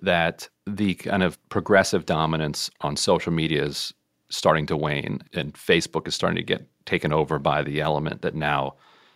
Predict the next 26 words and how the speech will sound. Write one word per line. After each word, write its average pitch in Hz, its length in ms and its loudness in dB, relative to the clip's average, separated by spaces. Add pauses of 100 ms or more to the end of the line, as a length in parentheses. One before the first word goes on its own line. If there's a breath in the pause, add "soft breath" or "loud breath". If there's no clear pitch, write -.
(160 soft breath)
you 101 80 0
know, 69 80 0
has 71 200 -2
thoroughly 80 480 6
colonized - 680 -6 (140)
Facebook, 80 400 0 (160)
Facebook. - 420 -2 (500 loud breath)
And 101 360 4 (100)
you 123 120 4
write 135 180 8
in 196 80 2
the 175 80 6
book 104 400 4 (160)
about 92 340 4
this - 240 2
moment 104 400 4
where 95 260 6
it 101 100 2
appears 285 600 2
like, 80 480 0 (120)
reading 120 220 8
the 104 60 8
way 90 140 8
you 80 160 2
report 120 340 6
it, 80 160 2